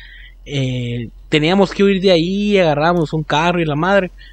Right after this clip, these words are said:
Pero lo que tengo muy presente es cómo se miraban los planetas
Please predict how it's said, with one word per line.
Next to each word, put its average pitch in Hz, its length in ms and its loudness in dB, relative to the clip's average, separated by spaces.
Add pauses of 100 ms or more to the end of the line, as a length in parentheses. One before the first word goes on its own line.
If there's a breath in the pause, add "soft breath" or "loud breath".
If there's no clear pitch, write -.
Pero 165 140 4
lo 165 100 2
que 160 100 -8
tengo 175 200 0
muy 208 160 4
presente 196 520 0
es 160 140 -2
cómo 185 340 2
se 185 140 0
miraban 147 340 2
los 143 100 0
planetas 131 460 -4